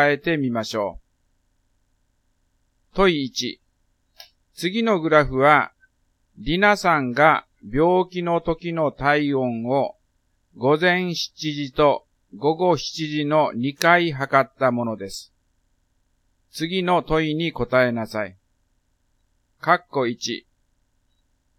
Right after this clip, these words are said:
縦の軸の小さな一目盛りは何度を表していますか？グラフの縦の目盛りを見ると、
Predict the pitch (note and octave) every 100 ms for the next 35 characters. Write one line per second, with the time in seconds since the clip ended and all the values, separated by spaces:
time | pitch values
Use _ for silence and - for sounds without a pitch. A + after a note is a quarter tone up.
0 | _ _ D#3+ E3+ G#3 G#3 G#3 D#3+ E3 D#3+
1 | D3+ D#3+ D3+ - - F#3+ G#3 G3 F3 D#3
2 | E3 A#2+ - D#3+ D3 C#3+ C#3 C3 B2 B2
3 | B2+ B2+ - _ _ _ _ A#2 D#3 F3+
4 | F#3 F3 F3+ F#3 - C3+ C#3+ C3+ B2+ -
5 | - B2 A#2+ A2+ A2 - B2 C#3+ _ _
6 | _ _ _ _ _ _ _ _ _ _
7 | _ _ _ _ _ _ _ C3 F#3 A3
8 | G#3 G3 D3+ A#2+ C#3+ E3+ G3 G3 F#3 D#3+
9 | D#3 D3+ C#3+ C#3+ C3+ B2 B2 A#2 C#3 C3
10 | -